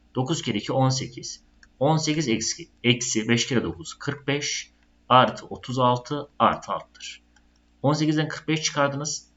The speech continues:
Eksi yirmi yedi artı otuz altı artı altı. Eksi yirmi yedi artı otuz altı neyi verecek bana? Dokuzu verecek. Dokuz artı altıdan ne geldi? On beş santim uzama miktarının en küçük değeri.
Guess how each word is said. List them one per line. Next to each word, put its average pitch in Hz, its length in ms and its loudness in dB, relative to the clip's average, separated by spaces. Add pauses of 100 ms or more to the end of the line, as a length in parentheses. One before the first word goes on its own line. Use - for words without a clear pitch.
(360)
Eksi 127 360 0
yirmi 135 380 4
yedi 85 240 -4
artı 98 380 2
otuz 95 340 -8
altı - 600 0
artı 80 360 -6
altı. - 420 -14 (840)
Eksi 123 300 0
yirmi 156 160 2
yedi 151 100 4
artı 147 240 4
otuz - 180 -4
altı 139 200 2
neyi 151 140 0
verecek 113 320 -2
bana? 139 300 -2 (300)
Dokuzu 139 400 0
verecek. - 440 -6
Dokuz 131 260 -2
artı 104 280 -2
altıdan 95 420 -4
ne 123 80 0
geldi? 104 420 -6 (520)
On 160 300 4
beş 175 140 4
santim 139 600 0
uzama 143 360 4
miktarının 151 540 4
en 165 180 6
küçük - 280 -8
değeri. - 280 -12